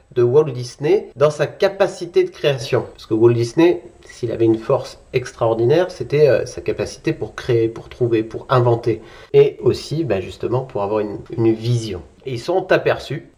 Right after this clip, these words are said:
que Walt Disney travaillait selon trois étapes. La première, rêver. La deuxième, produire. Et la troisième, critiquer, pas le rêve, mais critiquer la production. Donc ils se sont aperçus que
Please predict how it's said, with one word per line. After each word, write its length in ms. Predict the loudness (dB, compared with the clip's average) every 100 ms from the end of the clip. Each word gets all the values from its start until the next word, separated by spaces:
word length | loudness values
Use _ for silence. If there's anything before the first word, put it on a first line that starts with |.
| _
que 80 | -2
Walt 180 | 2 2
Disney 340 | 0 -2 0
travaillait 500 | 0 0 0 0 -2 -8 _
selon 320 | -8 -4 -4
trois 340 | -6 0 2 2
étapes. 340 | -2 -6 -8 -12 -10
La 100 | -4
première, 420 | 2 2 2 0
rêver. 480 | 0 0 0 -2 -8 -4
La 160 | 0
deuxième, 500 | 2 2 4 4 2 -6 -18 -20
produire. 640 | 0 0 2 0 0 -6 -14 _ _ -8
Et 80 | -6
la 120 | -6
troisième, 580 | -4 -4 0 0 0 -6 -14
critiquer, 800 | -10 -10 -8 -8 4 4 4 -4 -2
pas 120 | 2
le 100 | 2
rêve, 220 | 2 0 0
mais 140 | -2
critiquer 420 | -4 -8 -4 0
la 80 | 0
production. 500 | 0 -2 -2 -6 -14 -16 _
Donc 220 | -8 -6 -6
ils 40 |
se 60 | -2
sont 80 |
aperçus 480 | 0 2 -2 0 -2
que 300 | 0 -2 -2